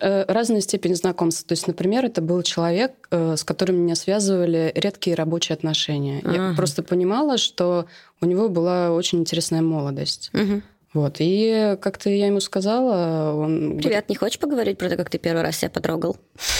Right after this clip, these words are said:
Speaker 1: Э, ну, это было более как-то, да,
Speaker 2: <laughs> Ну,
Speaker 1: завуалировано, да.
Speaker 2: да.
Speaker 1: Ну, он сказал: «Да, почему бы и нет?» То есть, э, это такая авантюра, которая... Ну, вот два часа, кто тебя будет,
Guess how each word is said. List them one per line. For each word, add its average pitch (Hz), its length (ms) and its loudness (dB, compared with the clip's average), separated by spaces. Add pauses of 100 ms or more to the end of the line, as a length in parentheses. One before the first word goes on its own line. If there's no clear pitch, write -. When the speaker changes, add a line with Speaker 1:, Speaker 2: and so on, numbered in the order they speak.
(400)
Speaker 1:
Э, 175 600 2 (240)
ну, 226 140 2
это 214 220 2
было 202 240 2
более 196 420 2
как-то, 180 280 -2
да, 415 100 0
Speaker 2:
<laughs> 415 40 2
Ну, 349 60 0
Speaker 1:
завуалировано, 294 1040 2
да. 220 100 2
Speaker 2:
да. 247 160 2 (120)
Speaker 1:
Ну, 233 400 2
он 247 200 2
сказал: 220 540 2
«Да, 262 300 2
почему 220 400 0
бы 202 140 2
и - 20 2
нет?» 226 360 0
То 190 100 0
есть, 180 280 -2
э, 180 80 0 (300)
это 190 160 -2
такая 226 320 2
авантюра, 220 440 2
которая... 196 680 0 (240)
Ну, 214 80 2
вот 220 140 2
два 214 260 2
часа, 254 600 0 (200)
кто 208 460 0
тебя 226 580 0
будет, 175 520 0